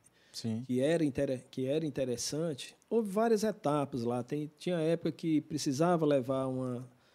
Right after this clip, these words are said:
Speaker 2: tipo, uma comercial invoice, mas a coisa que era mais corriqueira era um conhecimento de carga.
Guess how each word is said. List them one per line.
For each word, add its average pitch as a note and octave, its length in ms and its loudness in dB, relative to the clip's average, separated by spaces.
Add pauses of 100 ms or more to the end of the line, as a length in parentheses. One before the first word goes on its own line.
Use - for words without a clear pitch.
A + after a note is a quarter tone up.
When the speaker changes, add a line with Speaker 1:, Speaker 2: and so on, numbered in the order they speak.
(280)
Speaker 2:
tipo, F#3 340 -2
uma C#3+ 100 0
comercial D3 480 0
invoice, F3 460 2
mas G3+ 260 2
a G#3+ 100 2
coisa G#3 320 2
que G3+ 160 -4
era G3+ 160 2
mais A3 420 2
corriqueira G3+ 720 2 (600)
era E3+ 160 4
um G3+ 80 2
conhecimento G#3 640 2
de - 100 -12
carga. D3 560 -2